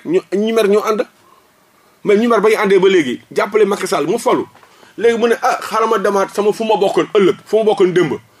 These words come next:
Ñu mu ànd leen démb, mu dem indi leen, jëlaat leen, teg leen suñu kanam. Mais ñoom suñu ñëwee tamit, dañu war a xam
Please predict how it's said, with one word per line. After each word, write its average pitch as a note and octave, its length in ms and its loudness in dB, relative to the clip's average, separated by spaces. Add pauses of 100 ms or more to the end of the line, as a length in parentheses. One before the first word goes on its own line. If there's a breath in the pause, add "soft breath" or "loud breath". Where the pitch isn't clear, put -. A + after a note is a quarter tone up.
(200 soft breath)
Ñu F3+ 120 -4
mu A3+ 100 2
ànd G#3+ 180 0
leen G3+ 180 2
démb, E3 160 2
mu F3+ 120 -2
dem G#3 200 2
indi G#3 160 0
leen, F#3 180 2
jëlaat F#3+ 260 0
leen, F3 160 2
teg G#3 160 -2
leen G3 120 2
suñu G3 180 2
kanam. C#3 280 -2 (440 soft breath)
Mais G3+ 140 0
ñoom G#3+ 140 4
suñu A3 200 0
ñëwee G#3 180 2
tamit, C3+ 280 -2
dañu F3 140 4
war E3+ 80 2
a E3 40 -2
xam D3+ 160 -2